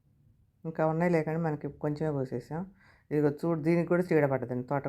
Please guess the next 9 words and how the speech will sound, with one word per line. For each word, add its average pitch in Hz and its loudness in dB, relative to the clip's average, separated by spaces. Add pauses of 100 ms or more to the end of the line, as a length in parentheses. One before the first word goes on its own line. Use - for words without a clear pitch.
(260)
పాలకూరకి. 147 2 (1600)
మళ్ళీ 156 0
ఇప్పుడు 156 0
ఇక 156 2
మొదలకంట 170 4
కోసేసి 156 0
మంచి 151 -2
క్లీన్ 165 0
చేసి 160 0